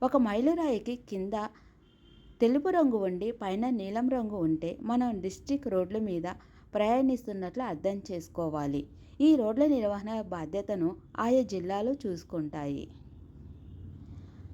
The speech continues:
నలుపు రంగు మైల్ స్టోన్. ఇక మైల్ స్టోన్లో కింద తెలుపు ఉండి పైన నలుపు రంగు ఉంటే నగరంలో ఉన్నట్లు అర్థం చేసుకోవాలి. నగరాల్లో మాత్రమే ఇలాంటి మైల్ స్టోన్స్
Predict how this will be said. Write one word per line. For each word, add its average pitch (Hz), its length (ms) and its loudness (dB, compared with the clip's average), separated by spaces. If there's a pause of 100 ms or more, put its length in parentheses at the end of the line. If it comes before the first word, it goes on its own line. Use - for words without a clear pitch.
నలుపు 277 300 4
రంగు 302 260 6
మైల్ 196 420 0
స్టోన్. 160 400 -6 (560)
ఇక 247 140 2
మైల్ 247 380 4
స్టోన్లో 285 440 2
కింద 185 280 -4
తెలుపు 196 440 -2
ఉండి 170 420 -2 (420)
పైన 233 240 4
నలుపు 226 380 4
రంగు 254 280 2
ఉంటే 170 320 -2
నగరంలో 214 540 2
ఉన్నట్లు 185 420 -2
అర్థం 190 340 -4 (100)
చేసుకోవాలి. 156 800 -6 (340)
నగరాల్లో 320 500 4
మాత్రమే 233 600 -2
ఇలాంటి 190 380 -4
మైల్ 180 240 -2
స్టోన్స్ 196 440 -6